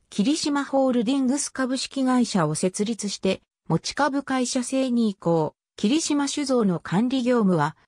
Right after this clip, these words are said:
霧島エイチディーが行うようになった。一焼酎部門の売上高の構成比率が五十パーセント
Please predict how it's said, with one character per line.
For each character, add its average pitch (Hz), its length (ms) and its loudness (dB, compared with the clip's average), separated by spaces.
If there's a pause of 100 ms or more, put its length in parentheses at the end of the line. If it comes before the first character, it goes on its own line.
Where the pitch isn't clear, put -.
霧 240 220 0
島 277 300 -2
エ 269 80 2
イ 254 100 0
チ 269 240 -6
デ 285 60 -4
ィ 277 100 -2
ー 220 40 2
が 165 240 2
行 247 320 0
う 262 80 0
よ 254 140 0
う 226 60 4
に 180 140 4
な 165 100 0
っ 165 60 -6 (100)
た。 131 180 -4 (540)
一 233 260 -2
焼 294 260 0
酎 277 360 0
部 269 160 0
門 233 240 2
の 170 140 2
売 165 100 2
上 247 400 2
高 208 240 0
の 165 100 0
構 220 260 0
成 269 300 0
比 262 120 -4
率 233 260 -2
が 165 160 0
五 165 180 2
十 240 160 -2
パ 247 300 0
ー 240 40 0
セ 254 180 -2
ン 220 60 2
ト 175 240 0